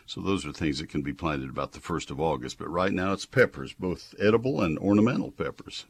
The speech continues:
can be planted right now. Nurseries have a lot of nice annual color that can be planted now, but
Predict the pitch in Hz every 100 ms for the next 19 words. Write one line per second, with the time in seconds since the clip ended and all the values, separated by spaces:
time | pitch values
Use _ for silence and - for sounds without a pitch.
0 | _ 87 71 67 - 69 65 - 78 73
1 | 82 87 82 - _ - - - - -
2 | _ 104 107 80 73 82 64 71 92 85
3 | 64 80 82 - - 92 101 92 73 71
4 | - 85 71 62 58 - - 82 69 69
5 | 95 82 80 73 82 82 78 73